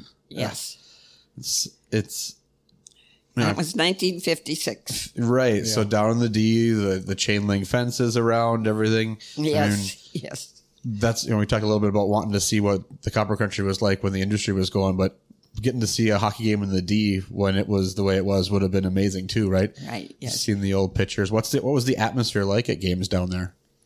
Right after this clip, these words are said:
Speaker 1: Well, <laughs> yeah, it was, as you, you know, our students and
Speaker 2: <laughs>
Speaker 1: community are great hockey fans. And so it was, uh, yeah, just like that.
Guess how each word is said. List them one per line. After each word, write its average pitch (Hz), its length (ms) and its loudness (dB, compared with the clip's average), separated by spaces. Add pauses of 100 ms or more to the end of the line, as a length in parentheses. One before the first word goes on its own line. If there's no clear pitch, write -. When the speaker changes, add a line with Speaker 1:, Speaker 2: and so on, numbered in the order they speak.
(180)
Speaker 1:
Well, 208 300 -4 (240)
<laughs> - 220 -20
yeah, 170 320 -2 (100)
it 208 160 -4
was, 233 240 -4 (420)
as 208 340 0
you, 214 100 -4 (680)
you 196 160 0
know, 196 460 0 (160)
our 160 180 -2
students 185 680 -2
and 165 400 -2 (380)
Speaker 2:
<laughs> - 340 -4
Speaker 1:
community 190 800 -2 (180)
are 147 240 -2
great 156 320 -2
hockey 214 400 -6
fans. 135 580 -6 (440)
And 151 200 -6
so 151 280 -6
it 151 180 -6
was, 175 360 -8
uh, 147 160 -8 (540)
yeah, - 320 -8
just - 240 -4
like - 220 -6
that. - 460 -10